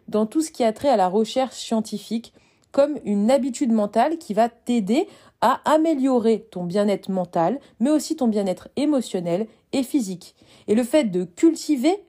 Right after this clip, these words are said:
la gratitude, euh, eh bien, ça va te permettre de ressentir que tu es davantage heureuse ou heureux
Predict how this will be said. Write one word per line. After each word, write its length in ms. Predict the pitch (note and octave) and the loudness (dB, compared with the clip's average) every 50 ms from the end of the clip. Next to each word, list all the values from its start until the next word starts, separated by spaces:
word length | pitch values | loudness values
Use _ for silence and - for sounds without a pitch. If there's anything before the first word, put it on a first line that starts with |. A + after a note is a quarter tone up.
| _ | _
la 240 | - - G3 F3+ F3+ | -2 0 2 2 2
gratitude, 800 | F3 F3 F3+ F#3 F3+ F3+ - F#3 E3 - G3+ A#3+ B3+ B3 - - - _ - - - _ _ - | 2 0 0 0 -2 -2 -4 -10 -10 -6 -4 -2 -2 -2 -4 -6 -10 _ -20 -20 -20 _ _ -4
euh, 420 | F#3 F#3 F3+ F3 F3 E3+ E3+ E3 - | -2 0 0 0 0 0 0 0 0
eh 100 | - G#3+ | -2 -4
bien, 320 | G3 F#3+ G#3 B3+ C#4 D#4 D#4+ - - - _ _ | -4 0 0 0 2 0 -2 -4 -10 -20 _ _
ça 220 | - - - A3 G#3+ | -16 -2 0 0 2
va 300 | G3+ B3 C#4 D4+ - - - - - - - _ | 2 2 2 2 0 -2 -8 -16 -20 -20 -20 _
te 80 | - G#3 | -2 -2
permettre 640 | G3+ G3+ B3 A#3+ A3+ A#3 C4+ F#4+ A4 - - - - - _ _ _ _ - | 0 2 2 2 4 2 0 0 -2 -6 -8 -14 -18 -20 _ _ _ _ -6
de 160 | F#3 G#3+ A#3 | 0 2 2
ressentir 840 | A3 G3+ A#3 F4 F4+ E4+ - D#4+ D4 B3 - - C4+ D#4+ F#4 F4+ - | 2 4 4 2 2 2 0 -2 -2 -2 -4 -6 -4 -4 -4 -4 -4
que 100 | - A#3 | -6 -6
tu 260 | G#3+ - - A3+ A#3 | -6 -6 -6 -4 -4
es 60 | C#4 | -2
davantage 600 | B3+ A3 G#3 G3 G#3 G#3 G#3 - A#3 A3 A3 G3 - - _ _ _ _ | 0 0 0 0 0 -4 -2 0 0 0 0 -2 -8 -16 _ _ _ _
heureuse 500 | G#3+ G#3 G#3 G#3+ C4 D4+ C#4+ A3+ F3+ - _ _ - | 0 2 2 4 2 2 0 -2 -4 -8 _ _ -6
ou 100 | F#3+ F#3 | -2 0
heureux 400 | F#3 F#3 F3+ G#3 B3 A#3+ A#3 | 0 0 0 0 -2 -2 -4